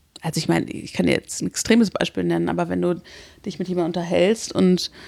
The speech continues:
und da geht's darum, wie man qualifizierte Leute findet und der schlägt vor oder hat es immer in seinem Unternehmen gemacht, dass er auf eine Position zwei Leute eingestellt hat und die einfach hat in der Probezeit gegeneinander quasi competen lassen und dann die Person behalten, die besser performt hat, ne?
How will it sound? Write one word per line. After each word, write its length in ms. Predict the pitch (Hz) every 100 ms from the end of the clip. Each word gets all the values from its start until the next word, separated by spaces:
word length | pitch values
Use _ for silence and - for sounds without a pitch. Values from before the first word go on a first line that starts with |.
| - -
und 80 | 190
da 80 |
geht's 220 | 170 180 -
darum, 280 | 180 180
wie 80 | 175
man 480 | 180 175 170 165 175 - - _ - 190 185
qualifizierte 480 | - 175 - - 170
Leute 260 | 170 226 254
findet 380 | 196 190 202
und 360 | - 185 170 -
der 100 | 180
schlägt 280 | - 175 -
vor 420 | - 180 185 190 - 180
oder 160 | 175
hat 120 | 180
es 100 | 175
immer 140 | 185 180
in 60 | 180
seinem 200 | 175 196
Unternehmen 360 | 196 185 185
gemacht, 380 | 185 185 190 - - - -
dass 180 | - 190
er 220 | 185 180
auf 80 | 180
eine 180 | 185 190
Position 440 | 196 190 - 185
zwei 240 | 175 - 247
Leute 300 | 233 196 -
eingestellt 400 | 190 185 208 196
hat 60 | 202
und 80 |
die 120 | 190 190
einfach 340 | 196 202 202
hat 220 | 214 - -
in 60 | 196
der 60 |
Probezeit 520 | 190 196 190 - 190
gegeneinander 720 | - 185 185 226 233 196 185 -
quasi 800 | - 196 180 190 185 180 - - - - -
competen 400 | - - 254 226
lassen 320 | 185 180 196
und 60 | 185
dann 180 | 185 190
die 220 | 185 190
Person 260 | - 185 180
behalten, 440 | 185 185 180 180
die 180 | 185 185
besser 260 | - - 214
performt 380 | 175 - - -
hat, 140 | -
ne? 140 | 240